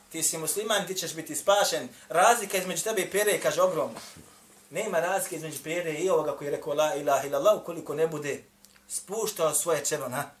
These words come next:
na seždu. Nema razlike. Jel ima razlika, braćo? Imate i pera koji se kažu, oni mole Bogu. Jel ima? Koliko hoćeš.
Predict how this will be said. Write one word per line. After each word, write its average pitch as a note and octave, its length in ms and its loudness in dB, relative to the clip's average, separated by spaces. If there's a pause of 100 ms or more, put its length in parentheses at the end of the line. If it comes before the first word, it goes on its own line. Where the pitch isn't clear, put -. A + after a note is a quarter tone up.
(420)
na - 80 -10
seždu. - 280 -6 (100)
Nema F3 220 -16
razlike. - 320 -16 (1300)
Jel C3 100 -14
ima A#3 100 6
razlika, C4 380 6
braćo? G#3 260 4 (880)
Imate A3+ 340 4
i - 120 0
pera C#4+ 380 10
koji C4 160 2
se A#3+ 220 6
kažu, C4 360 8
oni B3 120 6
mole B3 320 10
Bogu. - 320 6 (200)
Jel D#3 120 0
ima? C#4+ 360 6 (520)
Koliko C#3+ 220 -8
hoćeš. - 380 -6